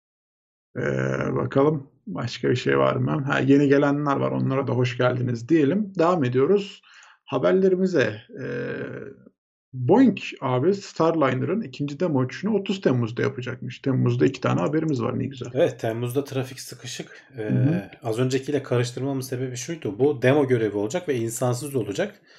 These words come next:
Speaker 1: Hı.
Speaker 2: Ee, ama şöyle yapacaklarmış. Ee, hem yeryüzündeki işte insanın nasıl biner, nasıl iner vesaire falan provasını yapmak için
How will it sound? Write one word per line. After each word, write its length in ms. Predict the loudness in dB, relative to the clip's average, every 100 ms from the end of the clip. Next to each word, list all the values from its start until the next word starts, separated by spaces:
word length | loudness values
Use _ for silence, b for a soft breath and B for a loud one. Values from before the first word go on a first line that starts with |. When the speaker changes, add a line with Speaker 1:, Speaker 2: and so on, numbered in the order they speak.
| b b 0
Speaker 1:
Hı. 60 | 0
Speaker 2:
Ee, 120 | 2
ama 180 | 2 4
şöyle 260 | 6 6 6
yapacaklarmış. 880 | 4 0 -4 -2 -4 -4 -6 -10 -8
Ee, 420 | -6 -4 -6 -8 -12 -20 _ _ _ _
hem 280 | 0 0 -2 -14 -18 -14
yeryüzündeki 840 | 0 2 2 -2 -6 -6 -6 -6
işte 220 | -6 -8
insanın 640 | -8 -8 -4 -4 -4 -6 -10 -6
nasıl 320 | -4 -4 -4
biner, 300 | -4 -4 -4
nasıl 200 | -6 -8
iner 240 | -8 -6
vesaire 360 | -6 -4 -4 -4
falan 240 | -6 -8
provasını 500 | -4 0 2 0 -2
yapmak 360 | -4 -4 -6 -8
için 280 | -8 -8